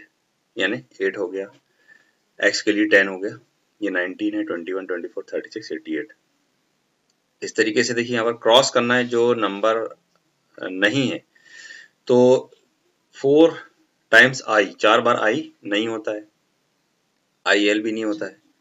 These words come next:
एक्स एक्स भी होता है, इसका मतलब ट्वेंटी फ़ाइव है, एक्स डी नहीं होता, एक्स एक्स आई एक्स ट्वेंटी नाइन होता है,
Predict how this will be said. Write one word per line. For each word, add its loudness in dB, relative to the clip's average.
एक्स 2
एक्स 2
भी -2
होता 0
है, 0
इसका -8
मतलब -2
ट्वेंटी -6
फ़ाइव -8
है, -10
एक्स -4
डी -8
नहीं -10
होता, -10
एक्स 4
एक्स 4
आई 6
एक्स -2
ट्वेंटी -2
नाइन 0
होता -8
है, -14